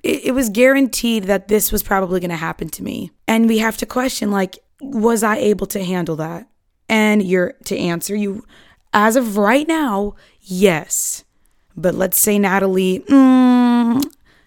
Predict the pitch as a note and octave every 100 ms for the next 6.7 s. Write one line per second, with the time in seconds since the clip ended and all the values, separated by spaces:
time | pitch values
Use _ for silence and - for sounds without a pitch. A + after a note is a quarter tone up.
0 | _ _ _ _ - A3 A3 A3+ G#3+ G3+
1 | G3+ G3+ G#3 G#3 - _ _ _ A3+ C4
2 | D#4+ D4 D#3 - _ _ _ _ _ G#3+
3 | A#3+ B3 C4+ B3+ - B3 C#4+ B3+ G#3+ A3
4 | A3+ G3+ G#3 G#3 G#3+ - G#3 F#3+ G#3 F#3
5 | F#3+ F3+ F3 F3 - - - A3+ F#3 -
6 | F#3+ F#3 G3+ B3 G3+ D3